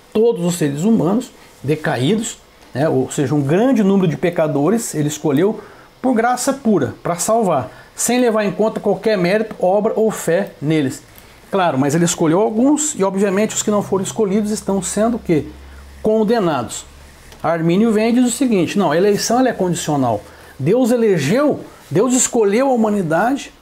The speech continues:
pra restaurar. Paulo, inclusive, fala isso em Efésios, né? Ah, pra f-, ele, ele predestinou uma igreja para louvor da sua glória, só que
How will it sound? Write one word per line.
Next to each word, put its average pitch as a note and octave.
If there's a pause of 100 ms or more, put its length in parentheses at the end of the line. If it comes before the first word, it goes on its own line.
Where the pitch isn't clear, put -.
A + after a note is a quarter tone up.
pra F3
restaurar. F3+
Paulo, G#3+
inclusive, F3
fala D#3+
isso D3+
em D3+
Efésios, F#3
né? D#3+ (460)
Ah, D3+
pra E3
f-, - (340)
ele, F3
ele F#3 (180)
predestinou A3+
uma F3+
igreja E3+
para F3+
louvor D3+
da D3
sua -
glória, A3
só -
que A#3